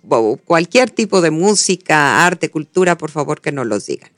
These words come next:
Citas, bien lo dijiste. Sí, hoy es martes de citas. Quiero nada más subrayar que, como ya hemos mencionado, las citas se abren en un sistema centralizado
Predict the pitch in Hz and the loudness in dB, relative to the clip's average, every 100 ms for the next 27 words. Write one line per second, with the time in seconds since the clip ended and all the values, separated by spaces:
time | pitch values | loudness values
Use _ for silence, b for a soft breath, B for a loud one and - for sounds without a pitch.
0 | b b b b - - - 135 139 185 | b b b b -2 -2 0 -4 -4 0
1 | 190 196 180 147 131 - - - - 190 | 2 2 -2 -4 -12 -18 -18 -6 0 2
2 | 185 180 170 165 151 - 139 - 151 - | 2 2 0 -2 -6 -6 -10 -10 -8 -8
3 | 285 - 214 294 - b b b - 220 | -4 0 0 0 -10 b b b 0 2
4 | 208 220 208 196 190 180 175 180 - _ | 2 0 0 0 0 0 0 0 -6 _
5 | - - 220 202 180 175 156 151 - b | -6 0 0 2 0 0 -2 -4 -8 b
6 | b b b _ _ 190 - 175 165 165 | b b b _ _ -2 2 2 2 0
7 | 190 196 208 220 226 233 226 - 226 202 | 2 2 2 2 0 0 0 -2 0 0
8 | 175 190 190 165 - 175 - 160 170 - | 2 0 -2 -4 -6 -8 -4 -2 0 -2
9 | 170 - 165 165 175 165 156 165 170 185 | -2 0 0 0 -4 -4 -6 -6 -6 -8
10 | - - 160 170 - 180 175 180 196 196 | -4 -2 0 -2 -2 -2 0 0 0 0
11 | 240 180 170 185 | 2 2 2 -4